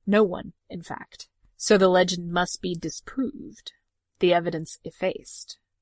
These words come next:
The work began years ago. My master's grandfather arranged for the disappearance of certain history books and their authors. That was good enough for a time, but a would-be proconsul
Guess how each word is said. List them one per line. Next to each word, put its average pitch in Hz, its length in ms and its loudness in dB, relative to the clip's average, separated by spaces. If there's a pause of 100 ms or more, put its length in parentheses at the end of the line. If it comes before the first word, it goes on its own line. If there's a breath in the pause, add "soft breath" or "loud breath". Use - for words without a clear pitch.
(200)
The 196 100 4
work 233 260 8
began 196 420 4
years 190 300 4
ago. - 460 -2
My 180 160 2
master's 175 640 0
grandfather 170 760 -4
arranged 185 480 -2
for 196 120 -2
the 185 100 -2
disappearance 196 680 -2
of 175 100 -8
certain 190 360 -4
history - 520 -6
books - 540 -12 (140)
and 226 260 2
their 170 180 0
authors. - 640 -4 (360)
That 277 140 6
was 269 200 0
good 220 180 6
enough 190 380 -2
for - 300 2
a 180 60 4
time, - 560 -2 (300)
but 208 140 4
a 202 100 6
would-be 247 540 2
proconsul - 1000 0